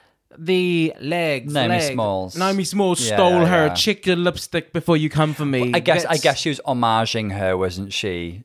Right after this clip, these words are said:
Speaker 2: It was an
Speaker 1: Oh.
Speaker 2: affectionate homage.
Speaker 1: I mean, I can just go on and on about it. There's a photography one with the model, the, the photographer is, um, has hired Naomi Campbell, and Naomi Campbell's there ready,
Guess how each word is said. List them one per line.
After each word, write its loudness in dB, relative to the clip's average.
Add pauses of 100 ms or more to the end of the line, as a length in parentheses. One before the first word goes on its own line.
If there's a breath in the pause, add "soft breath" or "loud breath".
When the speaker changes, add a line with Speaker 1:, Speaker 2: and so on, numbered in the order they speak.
Speaker 2:
It -4
was -2
an 0
Speaker 1:
Oh. 2
Speaker 2:
affectionate 0
homage. -4
Speaker 1:
I -4
mean, 0
I 2
can -6
just -6
go 2
on 2
and 2
on 2
about 2
it. -2
There's 0
a -2
photography -2
one 0
with 2 (280 loud breath)
the 0
model, 4
the, 2
the -4
photographer 2
is, -4
um, 0
has -6
hired 2 (420 loud breath)
Naomi 4
Campbell, 0
and -2
Naomi 2
Campbell's 2
there 0
ready, 2